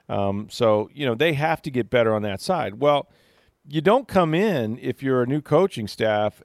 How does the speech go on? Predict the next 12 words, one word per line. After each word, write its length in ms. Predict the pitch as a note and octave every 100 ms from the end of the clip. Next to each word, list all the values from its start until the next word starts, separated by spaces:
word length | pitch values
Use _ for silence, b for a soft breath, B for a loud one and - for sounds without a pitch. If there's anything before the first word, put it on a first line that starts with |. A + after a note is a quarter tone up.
| -
and 300 | A#2 A2+ A#2+
then 120 | B2
all 180 | C#3 C3
of 80 |
a 40 | A2+
sudden 560 | - E3+ C#3+ A#2 A2+ - _ _ _ _ _
people 300 | - C3+ B2+
start 300 | A2+ C3 A2+
telling 320 | - B2+ A#2+ A2+
you, 140 | G#2+
"Hey, 440 | B2+ D#3+ B2 G#2+
um, 600 | - A2+ G#2+ G#2+ G#2 G2+